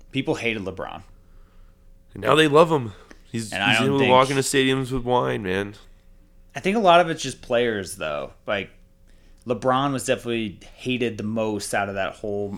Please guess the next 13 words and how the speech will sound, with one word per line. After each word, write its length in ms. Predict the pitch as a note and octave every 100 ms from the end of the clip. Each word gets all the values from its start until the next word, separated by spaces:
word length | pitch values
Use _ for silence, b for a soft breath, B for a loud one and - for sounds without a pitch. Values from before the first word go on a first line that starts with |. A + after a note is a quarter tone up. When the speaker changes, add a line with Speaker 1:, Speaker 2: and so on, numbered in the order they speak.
| -
Speaker 1:
Miami 460 | G2+ G2+ G2 G#2 G2
situation, 720 | G#2 - G#2 G2+ G2+ - G#2
and 160 | G2
Kevin 240 | - B2+ C3
Durant 460 | F#2 G2+ A#2 A2
has 160 | G2 F2+
been 360 | G2 F#2+ F#2+ F2 b b b b -
definitely 400 | A#2 A#2 - A2
hated 500 | G#2 B2+ A#2 G#2+ G#2+
on 160 | G2+ G2+
Golden 280 | G2 G2+ F#2+
State, 460 | - A2+ G#2+ G2+
but 320 | - F2+ D2+